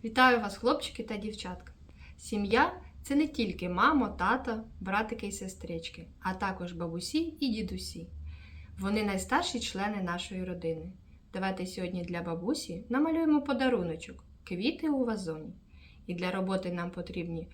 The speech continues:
кольорові гуашеві фарби, стаканчик з водичкою, широкий пензлик та тоненький, в тарілочці розведена зелена фарба, шматочок поролону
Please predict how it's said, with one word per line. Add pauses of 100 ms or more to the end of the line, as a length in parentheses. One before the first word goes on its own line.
(240)
кольорові
гуашеві
фарби, (220)
стаканчик
з
водичкою,
широкий
пензлик
та
тоненький, (380)
в
тарілочці
розведена
зелена
фарба, (360)
шматочок
поролону